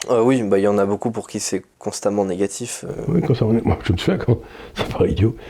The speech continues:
Speaker 2: mais quand on était gamin, mon père est officier, je viv-, on vivait à Amiens après la guerre, là, c'était pas la prospérité, c'est le moins qu'on puisse dire. Et ce qu'il y a de marrant, c'est qu'à partir du vingt du mois, on commençait à bouffer, à bouffer du riz et des, euh,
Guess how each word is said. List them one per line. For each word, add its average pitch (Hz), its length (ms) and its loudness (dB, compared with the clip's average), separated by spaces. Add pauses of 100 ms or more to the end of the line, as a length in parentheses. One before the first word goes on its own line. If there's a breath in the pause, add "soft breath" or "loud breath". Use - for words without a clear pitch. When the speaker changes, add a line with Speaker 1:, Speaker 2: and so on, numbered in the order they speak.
(220 loud breath)
Speaker 2:
mais 90 80 0
quand 98 120 4
on 98 60 6
était 98 220 6
gamin, 98 300 4
mon 95 140 6
père 92 180 2
est 92 140 2
officier, 92 520 2
je 87 100 4
viv-, 90 280 2
on 95 80 2
vivait 95 260 6
à 90 100 4
Amiens 92 460 4 (380 loud breath)
après - 280 0
la 85 140 4
guerre, 90 340 4
là, 76 160 -4
c'était - 240 -2
pas 82 140 -2
la 82 80 2
prospérité, 85 540 2
c'est - 80 -8
le 87 80 2
moins 85 100 0
qu'on 85 140 -4
puisse 85 180 -2
dire. 160 200 2 (760 loud breath)
Et - 140 2
ce - 60 -6
qu'il 78 100 2
y - 20 0
a 76 40 -2
de 80 40 2
marrant, 98 260 4
c'est 92 180 0
qu'à 85 140 -4
partir 85 360 2
du 78 100 2
vingt 85 280 2
du 80 120 -4
mois, 117 380 4 (920 loud breath)
on 87 100 2
commençait 87 440 2
à 76 80 2
bouffer, 73 480 0 (180)
à 76 40 -4
bouffer 85 280 0
du 82 200 2
riz 104 240 6
et 87 100 4
des, 76 240 0
euh, 69 200 -2